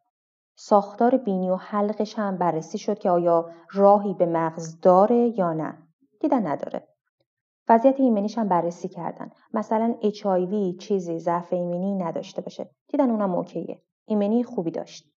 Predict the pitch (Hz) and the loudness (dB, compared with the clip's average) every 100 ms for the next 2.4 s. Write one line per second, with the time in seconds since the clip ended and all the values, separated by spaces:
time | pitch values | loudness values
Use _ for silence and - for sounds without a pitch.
0 | _ _ _ _ - 226 226 233 226 247 | _ _ _ _ 2 4 4 2 2 2
1 | 262 254 208 196 196 196 196 185 208 240 | 2 2 0 -2 -6 -4 -2 0 0 0
2 | - - 277 - | -4 -4 -4 -4